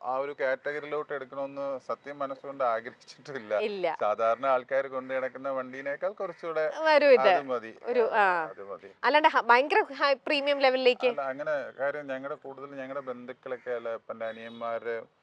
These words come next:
Speaker 1: മക്കള് അവര് ഇവർക്കെല്ലാം കൊണ്ട് നടക്കുന്ന ചിലപ്പോ മാരുതി ആൾട്ടോ ഒക്കെ നടക്കുന്ന ഞങ്ങളൊരു നൂറ് കുടുംബാംഗങ്ങളുണ്ട് മൂലംകുഴി എന്ന് പറയണ.
Speaker 2: ഓക്കെ.
Speaker 1: അപ്പൊ അതില് സൈക്കിളിൽ നടക്കുന്നവരുണ്ട്, സ്കൂട്ടറിൽ നടക്കുന്നവരുണ്ട്.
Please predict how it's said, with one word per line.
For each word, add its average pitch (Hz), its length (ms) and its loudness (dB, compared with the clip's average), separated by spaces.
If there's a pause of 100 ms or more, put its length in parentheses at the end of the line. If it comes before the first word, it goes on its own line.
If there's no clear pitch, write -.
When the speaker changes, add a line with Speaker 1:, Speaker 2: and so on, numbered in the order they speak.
(320)
Speaker 1:
മക്കള് 107 440 -8
അവര് 104 240 -4
ഇവർക്കെല്ലാം 113 720 -10
കൊണ്ട് 113 160 -10
നടക്കുന്ന 110 280 -10
ചിലപ്പോ 110 320 -16
മാരുതി 107 400 -6
ആൾട്ടോ 107 400 -4
ഒക്കെ 110 140 -10
നടക്കുന്ന 104 380 -10
ഞങ്ങളൊരു 120 360 -8
നൂറ് 123 460 -10 (200)
കുടുംബാംഗങ്ങളുണ്ട് 120 640 -6
മൂലംകുഴി 107 520 -12
എന്ന് 110 160 -12
പറയണ. 92 260 -10
Speaker 2:
ഓക്കെ. 208 420 -4
Speaker 1:
അപ്പൊ - 20 2
അതില് 131 180 -2
സൈക്കിളിൽ 127 400 -8
നടക്കുന്നവരുണ്ട്, 120 680 -10
സ്കൂട്ടറിൽ 120 420 -12
നടക്കുന്നവരുണ്ട്. 110 760 -10